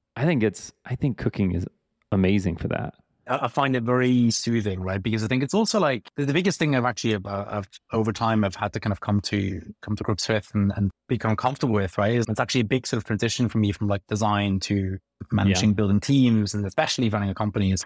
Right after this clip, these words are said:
Speaker 2: I think in design, like, sometimes what I really enjoyed is you have, you have the sense of a lot of certainty. You're, like, in Figma and, and you're building a thing, and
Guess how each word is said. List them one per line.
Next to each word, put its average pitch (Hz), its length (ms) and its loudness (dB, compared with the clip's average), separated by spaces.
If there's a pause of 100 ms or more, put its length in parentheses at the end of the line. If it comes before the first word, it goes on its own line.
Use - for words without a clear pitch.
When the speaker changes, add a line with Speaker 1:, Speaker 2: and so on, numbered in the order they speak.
Speaker 2:
I - 40 -4
think 196 120 4
in 180 60 6
design, 143 400 2
like, 127 180 0
sometimes 135 320 -2
what 123 100 0
I 113 40 2
really 110 220 0
enjoyed 120 360 0
is 104 80 0 (140)
you 107 120 -2
have, 117 320 -2 (760)
you 139 80 2
have 147 100 -2
the 185 80 -2
sense 147 220 -4
of 127 60 0
a 120 40 4
lot 113 80 4
of 101 80 -2
certainty. 104 720 -2
You're, 110 100 -4
like, 104 140 -4
in 107 80 -2
Figma 117 640 0
and, 98 240 -4 (240)
and 110 100 -2
you're 101 80 -2
building 135 300 2
a 117 60 0
thing, 107 420 2
and 104 220 -2